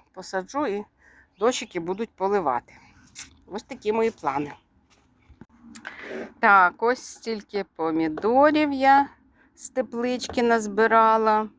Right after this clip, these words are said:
зірвала всі. Отакі бурі і, ну, бурі і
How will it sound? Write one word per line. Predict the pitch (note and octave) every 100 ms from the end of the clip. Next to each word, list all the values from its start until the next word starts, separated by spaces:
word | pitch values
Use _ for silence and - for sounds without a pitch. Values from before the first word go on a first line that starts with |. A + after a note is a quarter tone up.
| - - -
зірвала | D#3+ E3+ F#3+ G3+ E3 F#3+ C4 A3+
всі. | G#3 - - - G3+ F#3 G3+ D4 _ _ - _ - - - - -
Отакі | - F#3 G3+ - G3+
бурі | E3 E3+ G3 F#3+ E3 -
і, | E3+ - - _ -
ну, | D4+ G#3+ F3+
бурі | F3+ G3 F3
і | - E3+